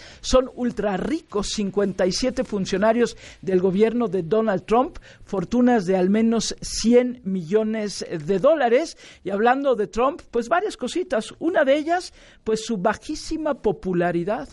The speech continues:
Una nueva encuesta lo que arroja es que la popularidad del presidente Trump está por los suelos. La popularidad cayó a treinta y tres por ciento, su nivel más bajo durante su segundo mandato. Esto según una encuesta de Reuters Ipsos.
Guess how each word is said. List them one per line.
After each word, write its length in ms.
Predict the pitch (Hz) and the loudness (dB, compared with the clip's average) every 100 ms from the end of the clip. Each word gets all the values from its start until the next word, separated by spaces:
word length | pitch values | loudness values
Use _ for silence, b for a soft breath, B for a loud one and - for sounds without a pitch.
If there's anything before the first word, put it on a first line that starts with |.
| - | -14
Una 320 | - 262 277 240 | -2 0 2 2
nueva 480 | 233 262 262 240 | 2 2 2 2
encuesta 640 | 202 - 220 233 - 247 247 B B B | 0 0 0 0 -2 -6 -6 B B B
lo 160 | 175 185 | -4 -2
que 160 | 202 | 0
arroja 540 | 185 190 226 233 247 208 | 0 2 0 0 -2 0
es 160 | 208 | 0
que 100 | 247 | 0
la 140 | 208 196 | 2 0
popularidad 880 | - 202 - 202 190 180 196 233 262 B B | 0 -2 -2 0 2 2 4 2 0 B B
del 160 | - 185 | -2 -2
presidente 540 | - 175 226 240 247 | 0 0 2 2 2
Trump 320 | 220 208 233 - | 0 2 2 -2
está 380 | 180 - 233 277 | -6 0 0 0
por 420 | - 233 208 190 | 2 4 4 2
los 200 | 190 - | -2 -2
suelos. 500 | 226 277 254 196 - B B B | 0 0 0 -4 -10 B B B
La 120 | 190 | -2
popularidad 680 | - 262 285 240 208 208 226 - | 4 2 4 0 0 2 0 0
cayó 280 | 196 202 | 0 2
a 40 | 233 | 2
treinta 500 | 233 208 196 185 185 | 0 0 0 0 -2
y 60 | |
tres 260 | - 220 254 | 2 0 2
por 180 | 220 180 | -2 -2
ciento, 400 | 220 233 233 269 | 0 0 0 -2
su 200 | - 214 | 0 2
nivel 420 | 196 190 240 - - | 4 4 2 0 -2
más 400 | 190 240 269 208 | 0 2 0 -4
bajo 400 | 247 - - - B B - | -6 -4 -10 -10 B B -2
durante 340 | 190 202 208 | 0 2 0
su 180 | - 185 | -4 -4
segundo 420 | 196 190 240 262 | -2 2 4 4
mandato. 520 | 220 185 220 247 277 - | 2 2 0 -2 -8 -2
Esto 280 | 220 220 240 | -4 -2 -4
según 300 | 190 190 226 | -2 0 2
una 140 | 202 | 2
encuesta 480 | 190 202 202 - 190 | 0 0 0 0 0
de 100 | 185 | 0
Reuters 520 | 170 208 - 220 214 - | 2 2 2 0 -2 -6
Ipsos. 500 | 214 - 180 - | -8 -6 -8 -8